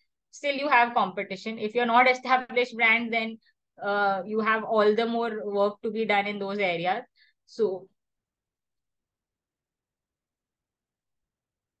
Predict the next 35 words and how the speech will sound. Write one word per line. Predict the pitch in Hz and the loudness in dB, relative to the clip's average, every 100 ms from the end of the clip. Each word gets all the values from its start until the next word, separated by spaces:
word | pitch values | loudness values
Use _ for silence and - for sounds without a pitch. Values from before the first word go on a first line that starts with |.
| _ _ _ _ _ _ _ _ _ _ | _ _ _ _ _ _ _ _ _ _
now, | 190 | -6
why | 202 185 | 0 0
should | 185 208 | 0 -6
we | 190 208 | -4 -4
hire | 214 202 196 202 | 2 4 4 2
you? | 190 202 | 0 -2
Why | 196 180 | 0 0
do | 180 | -2
you | 185 | -6
think | 214 208 | -6 -4
you're | 208 | -4
suitable? | 208 202 196 190 196 | -4 -6 -6 -4 -2
Why | 185 175 | 0 -2
do | 185 | -2
you | |
want | 190 185 | -6 -4
to | 202 | -6
join | 190 190 196 | 0 0 0
this | 202 214 | -6 -8
company? | - 190 185 196 190 190 190 _ _ _ _ _ _ _ _ _ _ _ _ _ _ _ _ _ _ _ _ _ _ _ _ _ _ _ _ _ _ _ | -4 -4 -4 -12 -10 -10 -14 _ _ _ _ _ _ _ _ _ _ _ _ _ _ _ _ _ _ _ _ _ _ _ _ _ _ _ _ _ _ _
Uh, | 202 196 196 196 | 0 2 4 4
there | 208 202 | 4 4
are | 240 | 4
also, | 247 220 220 | 4 2 -4
you | 233 | -4
should | 247 | 0
also | 214 208 277 | 0 0 0
encourage | 220 202 190 233 233 240 | 0 -4 -2 0 0 -2
the | 254 | -4
candidates | 254 214 180 196 220 220 | 0 -2 -2 -2 -2 -2
to | 240 | -2
ask | 202 190 190 | 0 0 -2
questions | 208 185 - 185 190 | -6 -6 -6 -12 -8
to | 208 | -6
you. | 196 175 226 | -4 -6 -8